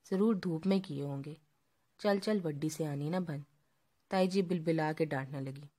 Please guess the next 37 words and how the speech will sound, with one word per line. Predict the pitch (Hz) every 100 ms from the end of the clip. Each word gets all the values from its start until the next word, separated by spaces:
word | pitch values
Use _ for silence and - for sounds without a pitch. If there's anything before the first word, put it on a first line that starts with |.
| _ _ _ _ _ _ _ _ -
"और | 208
ये | 226
लानती | 214 190 190 220
चार | 202 202 190
साल | 196 196
पुराना | - 170 160 165
जोड़ा | 170 156 156
इतना | 180 180 175
दबा | 165 156 151
दबा | 175 175
के | 175
इस्त्री | 180 185
करने | 185 190 185
की | 202
क्या | 196 202
ज़रूरत | 214 175 160 165
है? | 185 _ _ 185
बिजली | 175 180
सस्ती | 208 175 - 196
नहीं | 220 220
है।" | 165 165 _ _ _ _ _ _ _ 180
"लानती | 180 190 190 208
है, | 160 185 -
चार | 202 196
साल | 202 208
पुराना | 196 185 170 165
है, | 190
तभी | 190 185
तो | 196 196
दबा | 165 160 156
दबा | 165 170
के | 170
इस्त्री | 180 - 196
करने | 190 185
की | 180
ज़रूरत | 170 160 160 175
है। | 190